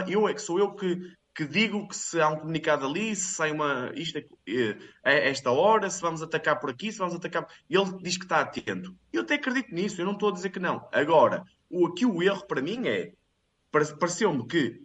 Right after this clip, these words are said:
diminuiu as funções do Pedro Pinto e ele assumiu algo que eu acho que não tem que assumir. É só isso,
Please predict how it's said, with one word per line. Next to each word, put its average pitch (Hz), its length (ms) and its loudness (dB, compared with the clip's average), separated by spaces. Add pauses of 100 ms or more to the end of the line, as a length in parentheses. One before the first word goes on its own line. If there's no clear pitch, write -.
(100)
diminuiu 180 500 4
as 127 80 0
funções 131 480 -2
do 104 120 -6
Pedro 143 280 -2
Pinto 269 260 -4 (240)
e 214 100 0
ele 240 140 6
assumiu 226 400 2
algo 226 400 2
que - 80 -10
eu 226 100 -6
acho 233 160 -2
que 254 60 -8
não 233 140 -2
tem 226 120 -2
que 233 60 -6
assumir. 208 420 -4 (240)
É 214 120 2
só 208 260 -2
isso, 208 280 -6